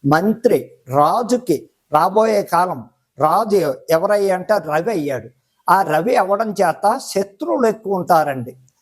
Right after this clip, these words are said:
రాజుకి. అలాగే మంత్రికి వచ్చేసరికి ఇబ్బందులు రకరకాలుగా ఉంటాయి.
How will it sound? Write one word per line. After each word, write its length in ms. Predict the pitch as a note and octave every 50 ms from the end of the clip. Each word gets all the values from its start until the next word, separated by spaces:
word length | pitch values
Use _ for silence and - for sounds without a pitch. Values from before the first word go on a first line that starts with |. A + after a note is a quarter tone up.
| _ _ _ _ -
రాజుకి. 680 | C#3+ D3+ D#3+ G3 A3 - E3 D#3+ B2 - C#3 A#2+ - _ _ _ _ _ _ _ _ _ -
అలాగే 320 | D#3 F#3 G#3+ A3+ A3+ A#3+ A3+
మంత్రికి 560 | F#3+ E3 E3+ G#3 B3 A#3+ C4+ A#3+ - - A#3
వచ్చేసరికి 640 | A3+ A3+ - A#3 A3+ - - G#3+ G3+ G3 G3 - B3+
ఇబ్బందులు 720 | B3 G3 E3 C#3 - - C4 C4+ C4 G3+ F#3 C#3+ A#2 - _ _ _ _ _ - -
రకరకాలుగా 760 | F3 F3 G#3 G#3 G#3 G#3 A#3+ B3 B3 A#3+ G#3+ F#3+ E3 - - - _ - - _ -
ఉంటాయి. 380 | G3 G3+ G3 - - C#3 -